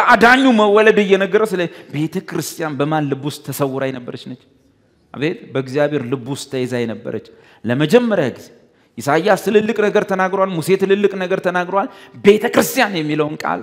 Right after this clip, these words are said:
መጀመሪያ የተናገረው ማን ነው? ራሱ በስጋ መጥቶ፣ በስጋ መጣና፣ አ፣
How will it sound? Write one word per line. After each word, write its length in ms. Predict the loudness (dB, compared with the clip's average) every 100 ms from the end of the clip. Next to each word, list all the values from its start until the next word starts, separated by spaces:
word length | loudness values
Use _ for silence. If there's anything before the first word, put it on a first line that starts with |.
| -10 -10
መጀመሪያ 440 | -4 -2 -2 -2
የተናገረው 520 | -4 -4 -6 -4 -6 -6
ማን 160 | -8
ነው? 120 | -12 -18 _ _ _ _ -8
ራሱ 400 | 2 4 4 2 -4
በስጋ 340 | -4 -2 0 0
መጥቶ፣ 260 | 0 -6 -12 -20 _ _ _ _ _ _ _ _ _
በስጋ 340 | 0 0 2 4 4
መጣና፣ 440 | 2 -4 -4 -2 -2 -4 -12 -20 _ _ _ _ _ _
አ፣ 100 | -4